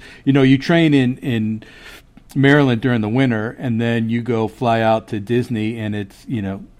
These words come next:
sixty degrees hotter with a hundred percent humidity, and it's a, just a terrible experience, and you're waking up at two in the morning.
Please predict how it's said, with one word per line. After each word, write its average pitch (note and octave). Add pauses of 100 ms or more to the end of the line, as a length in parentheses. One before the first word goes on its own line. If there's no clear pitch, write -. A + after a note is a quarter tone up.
(120)
sixty -
degrees A#2
hotter A#2
with G#2+
a G#2
hundred A2+
percent G2+
humidity, G#2
and G#2
it's G#2
a, A#2
just -
a -
terrible C#3
experience, C3
and A2+
you're A2
waking A#2
up A#2
at A2+
two C3
in A#2
the A2
morning. B2